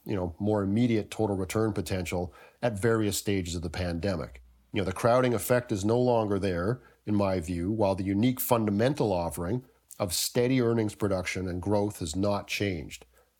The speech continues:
I therefore see the argument for portfolio diversification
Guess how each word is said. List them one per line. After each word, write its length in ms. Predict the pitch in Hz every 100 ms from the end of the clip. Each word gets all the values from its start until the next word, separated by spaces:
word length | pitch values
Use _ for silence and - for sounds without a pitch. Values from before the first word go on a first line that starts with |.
| -
I 80 | 104
therefore 360 | 117 139 139 120
see 160 | 131
the 120 | 117
argument 520 | 107 127 123 101 101 -
for 440 | - 101 98 87 - _
portfolio 680 | - 110 - - 127 123 107
diversification 1040 | 101 98 107 - 90 - 110 104 90 90